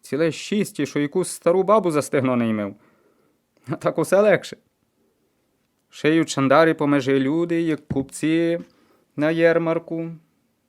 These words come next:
Один дейка є сира, другий м'єса, третій доправляється песенки, а четвертий дивиться, де би щось не потяг. Що ксьонд смахне кропилом,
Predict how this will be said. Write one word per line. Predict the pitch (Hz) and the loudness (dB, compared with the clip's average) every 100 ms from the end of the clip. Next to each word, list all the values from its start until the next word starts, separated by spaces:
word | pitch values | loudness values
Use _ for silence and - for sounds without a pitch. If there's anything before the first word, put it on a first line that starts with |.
| _ _ _ _ _ _ _ _ | _ _ _ _ _ _ _ _
Один | 120 120 120 | -6 -2 0
дейка | 123 156 175 170 165 | 2 2 2 0 0
є | 165 | 0
сира, | 165 170 165 160 160 | -2 0 0 2 0
другий | 127 113 120 | -2 -6 -4
м'єса, | 120 120 156 170 170 170 160 | -2 0 -2 -4 -4 -4 -4
третій | 160 120 123 123 120 | -2 -2 -2 -2 -4
доправляється | 120 120 117 123 151 175 170 - 165 | -4 -2 -2 0 0 0 -2 -4 0
песенки, | 170 165 160 170 165 147 | 2 2 0 -6 -4 -2
а | 120 | -2
четвертий | - 107 131 160 165 165 | -2 -2 2 2 2 -4
дивиться, | 165 175 170 170 - 165 165 | 2 4 4 0 -2 -2 2
де | 160 | 2
би | 165 160 | 2 0
щось | 175 160 - - | -2 -4 -6 -8
не | 165 165 | -6 -2
потяг. | 170 165 165 165 165 - _ _ _ _ _ _ _ _ _ | -2 -2 -2 -4 -4 -16 _ _ _ _ _ _ _ _ _
Що | - - | -10 -8
ксьонд | 117 - 208 - | -6 0 0 2
смахне | 160 - 196 | -2 0 -2
кропилом, | 151 143 175 185 165 | -2 0 2 4 4